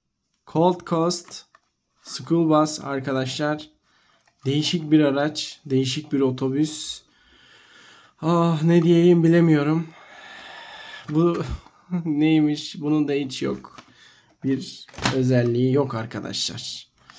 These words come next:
Bu araç da böyleydi. Hiç memnun kalmadım ya. İlk defa bu kadar kötü bir açılış yapıyoruz. Of, of, of, of. Yine berbat bir araba geldi. Yine bir berbat araba geldi arkadaşlar. Bu ne böyle?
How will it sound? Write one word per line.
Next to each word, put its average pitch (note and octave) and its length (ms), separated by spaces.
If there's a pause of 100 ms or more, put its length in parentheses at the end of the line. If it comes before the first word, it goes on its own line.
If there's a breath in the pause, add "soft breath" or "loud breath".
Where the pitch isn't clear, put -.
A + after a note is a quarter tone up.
(1300 loud breath)
Bu C3 100
araç A#2+ 300
da B2 100
böyleydi. B2 640 (420)
Hiç E3 180
memnun D3 300
kalmadım C3+ 500
ya. B2 260 (480)
İlk C3 180
defa C#3 260
bu C3 60
kadar C3+ 280
kötü C#3+ 480
bir C3 120
açılış B2 420
yapıyoruz. - 640 (880)
Of, C3 300
of, B2 260
of, A#2+ 260
of. - 420
Yine A#2+ 320
berbat A2+ 420
bir A2+ 80
araba G#2 280
geldi. - 480 (160)
Yine G2 220
bir - 180
berbat E2 360
araba F2+ 240
geldi - 280
arkadaşlar. - 760
Bu - 120
ne - 100
böyle? - 420